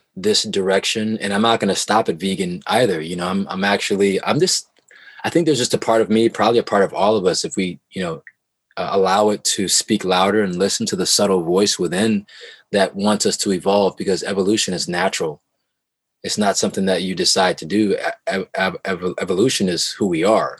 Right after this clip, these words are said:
Like, we are evolution. We are life. We are something that is growing and evolving and changing and, and, and upgrading and ascending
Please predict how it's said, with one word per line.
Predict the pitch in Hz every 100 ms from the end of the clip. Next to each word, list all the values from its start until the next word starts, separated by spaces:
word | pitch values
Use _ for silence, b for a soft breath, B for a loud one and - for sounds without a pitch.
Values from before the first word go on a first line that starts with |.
| _
Like, | - -
we | 107 98
are | 95 95
evolution. | - 82 87 - 82
We | 87 -
are | 95 90
life. | 82 98 - -
We | 90 -
are | 95 98 85 78 -
something | 107 87 92
that | 87 85
is | 80
growing | 90 95 92 87
and | 85
evolving | 80 85 98 87 80
and | 80
changing | - 95 104 87 82
and, | 80 76
and, | 85 80
and | 85 82
upgrading | 95 - - 95 98 82
and | -
ascending | - - 110 90 80